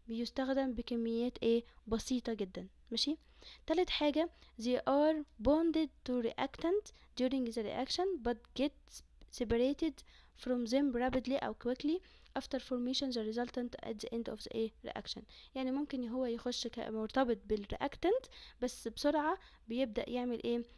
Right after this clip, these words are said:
ينفصل عنه. وعشان ايه؟ آه، لما بيبدأ يكون مين؟ الريزلتنت اللي هو البرودكت اللي هو الايه؟ الحاج-، ال-، النواتج بتاعتي. رابع حاجة they decrease the energy needed for the reaction.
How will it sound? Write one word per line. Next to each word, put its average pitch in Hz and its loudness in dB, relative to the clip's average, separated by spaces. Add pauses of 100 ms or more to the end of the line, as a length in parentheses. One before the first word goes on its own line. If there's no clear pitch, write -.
(140)
ينفصل 240 0
عنه. 277 2 (280)
وعشان 254 -2
ايه؟ 247 0 (340)
آه، 208 -6
لما 254 2
بيبدأ 226 -2
يكون 240 -4
مين؟ 233 0 (220)
الريزلتنت 254 2
اللي 214 -8
هو 226 -2
البرودكت 240 0
اللي 226 -4
هو 233 -2
الايه؟ 226 -2 (300)
الحاج-، 226 -6
ال-، 208 -8 (640)
النواتج 226 2
بتاعتي. - -8 (340)
رابع 339 6
حاجة 302 2 (520)
they 269 4 (100)
decrease 320 4
the 269 4
energy 311 2 (220)
needed 277 0
for 262 -2
the 240 -2
reaction. - -6